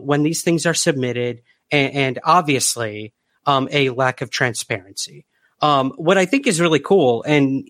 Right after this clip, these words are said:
you know, he mentioned this more towards the end of the hearing, is, um,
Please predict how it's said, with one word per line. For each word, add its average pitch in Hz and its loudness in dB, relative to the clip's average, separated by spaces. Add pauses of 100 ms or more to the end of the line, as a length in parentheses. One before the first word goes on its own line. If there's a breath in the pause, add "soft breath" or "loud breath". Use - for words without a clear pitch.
you 160 2
know, 135 2
he 151 2
mentioned 175 2
this 139 -2
more 139 0
towards 131 -4
the 127 -8
end 156 0 (500 soft breath)
of 156 0
the 185 2
hearing, 185 2 (300)
is, 151 2
um, 123 0